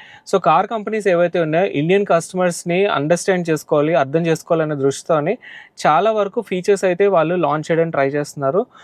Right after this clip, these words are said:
So, కొన్ని ఫీచర్స్ వర్క్ అవుతున్నాయి, కొన్ని ఫీచర్స్ వర్క్ అవ్వట్లేదు. But mostly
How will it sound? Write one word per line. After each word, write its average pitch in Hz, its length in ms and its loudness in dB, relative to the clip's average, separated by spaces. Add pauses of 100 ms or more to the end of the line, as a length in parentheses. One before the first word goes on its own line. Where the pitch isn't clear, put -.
(180)
So, 190 140 2
కొన్ని 202 260 2
ఫీచర్స్ 220 360 -2
వర్క్ 185 220 2
అవుతున్నాయి, 196 320 0
కొన్ని 160 200 -2
ఫీచర్స్ 175 320 -4
వర్క్ 151 220 0
అవ్వట్లేదు. 151 480 0 (340)
But 185 180 2 (260)
mostly 202 460 2